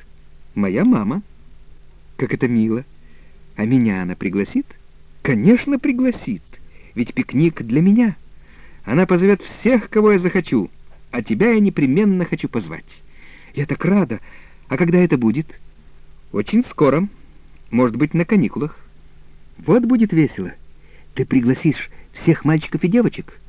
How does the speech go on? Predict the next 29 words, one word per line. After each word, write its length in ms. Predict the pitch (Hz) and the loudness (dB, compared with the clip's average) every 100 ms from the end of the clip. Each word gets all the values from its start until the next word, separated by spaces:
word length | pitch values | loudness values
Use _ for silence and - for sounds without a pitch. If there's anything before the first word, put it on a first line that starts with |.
| - - - - - | -20 -20 -20 -20 -16
«Да, 340 | 107 117 78 | -6 -4 -4
всех 380 | - - 160 180 | -8 -4 -2 2
моих 240 | 240 277 | 2 4
друзей. 480 | 247 262 113 95 107 - - - - - - | 4 2 2 0 -2 -8 -20 -20 -20 -8 0
Или 200 | 139 135 | 2 2
тех, 380 | - 180 - - | 2 0 0 -6
кто 260 | - - 127 | -6 0 0
хочет 400 | - 208 - 208 | 2 0 0 -4
со 80 | - | -2
мной 200 | 98 120 | 0 0
дружить». 580 | 160 139 98 90 - - - - - - - - - - - | 0 -2 -2 -8 -14 -20 -20 -20 -20 -20 -20 -20 -20 -20 -12
И 80 | 90 | -8
она 220 | 92 98 | -4 -2
украдкой 500 | 101 104 107 - 107 | -2 -2 -4 -2 -4
посмотрела 600 | - 104 107 104 110 113 | -2 -4 -4 -2 0 0
на 160 | 110 135 | 0 -4
Тома, 520 | - 117 95 90 76 - - - - - | 0 2 2 -2 -6 -14 -20 -20 -20 -12
но 240 | 87 110 156 | -2 0 2
он 140 | 143 | 2
в 60 | 139 | 0
эту 200 | 131 123 | 0 0
минуту 320 | 120 147 127 | 0 0 0
рассказывал 800 | 113 - 135 113 107 104 95 80 - | -2 -2 -4 -2 0 0 -2 -6 -8
Эмми 320 | - 113 95 90 | -2 0 0 0
Лоуренс 500 | 143 202 151 113 98 - | 2 4 4 2 0 -8
про 140 | - 113 | -4 -2
грозу 380 | 101 110 110 131 | 0 0 2 2
на 140 | 127 | 2
острове 500 | 120 - 113 104 92 | 2 0 0 0 -2